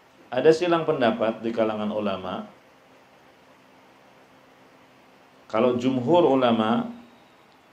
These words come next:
mayoritas ulama itu berpendapat hukum qiraah, yakni membaca surah-surah Al-Quran selain Al-Fatihah,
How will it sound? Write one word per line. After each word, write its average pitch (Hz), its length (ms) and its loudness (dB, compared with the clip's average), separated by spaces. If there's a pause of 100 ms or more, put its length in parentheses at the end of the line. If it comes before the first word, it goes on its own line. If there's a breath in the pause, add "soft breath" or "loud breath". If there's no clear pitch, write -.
(600)
mayoritas 127 720 2
ulama 117 720 0 (1120)
itu 156 640 2
berpendapat 120 720 -2
hukum 139 480 -6
qiraah, 143 720 0 (1120)
yakni 113 320 -2
membaca 117 480 4
surah-surah 127 720 0
Al-Quran 113 720 -2
selain 117 400 -2
Al-Fatihah, 131 880 -2